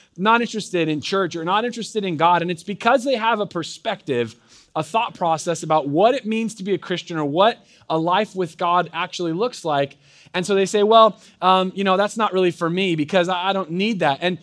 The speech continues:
and the reality is that the kind of God that most people reject, the kind of Christianity that most people reject, I would reject as well.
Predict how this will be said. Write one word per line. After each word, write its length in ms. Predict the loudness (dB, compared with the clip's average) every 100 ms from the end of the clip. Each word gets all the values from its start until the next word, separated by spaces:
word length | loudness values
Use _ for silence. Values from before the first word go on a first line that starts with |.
| _ -4
and 120 | 0
the 80 | 2
reality 520 | 2 4 6 4 2
is 120 | -2
that 100 | -4
the 80 | -4
kind 500 | -6 -6 -2 0 0
of 200 | 0 2
God 380 | 2 4 0 -2
that 120 | -2
most 320 | 0 0 -2
people 260 | -8 -2 -2
reject, 520 | -2 0 0 0 -2
the 80 | -10
kind 440 | -6 -4 0 0
of 120 | -2
Christianity 680 | -4 -6 -6 -6 -4 -4 -4
that 120 | -2
most 240 | 0 -2 -4
people 260 | -4 -2
reject, 480 | -2 0 0 0 -4 _
I 200 | 6 6
would 200 | 6 0
reject 400 | -2 0 -2 -2
as 160 | -6 -4
well. 400 | -4 -6 -10